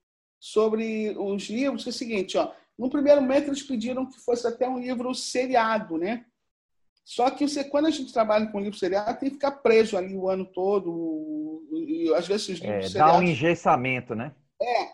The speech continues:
Speaker 1: então eu, não, tem que deixar livre, não precisa botar, sabe? Deixa assim. E, e eu queria que fosse um livro que fosse, que acolhesse, né? É, que fosse pro professor de educação física, ó, você não precisa ser um, eu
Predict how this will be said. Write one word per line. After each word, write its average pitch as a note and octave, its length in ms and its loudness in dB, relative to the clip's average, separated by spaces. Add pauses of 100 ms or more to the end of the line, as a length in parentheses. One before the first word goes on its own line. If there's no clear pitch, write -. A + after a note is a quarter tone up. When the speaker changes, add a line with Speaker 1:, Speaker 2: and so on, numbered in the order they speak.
Speaker 1:
então C4 500 4
eu, C4 500 0
não, B3+ 420 2
tem A#3 240 -8
que A#3 60 -18
deixar C#4+ 500 0
livre, A#3+ 600 2 (160)
não A3 140 -2
precisa - 280 -2
botar, B3 500 2 (600)
sabe? G#3 280 0
Deixa D4 280 4
assim. G3 480 0
E, A3 200 -6
e - 40 -6
eu C4 100 0
queria D4 220 -2
que D4 80 -10
fosse C#4+ 260 2
um A3+ 60 -2
livro C4 200 -4
que C#4 100 -4
fosse, C4 280 -2
que - 80 -4
acolhesse, C4 840 4
né? G#3+ 240 -4 (500)
É, F3+ 80 0
que - 180 -6
fosse C4 300 2 (140)
pro B3+ 160 -6
professor B3 360 0
de A#3 60 0
educação G#3+ 440 -2
física, C#4 280 -4
ó, B3+ 140 2 (240)
você C4 120 -8
não A4 100 -10
precisa A3+ 480 2
ser G#3 220 -2
um, E3+ 460 -2
eu E3+ 140 -4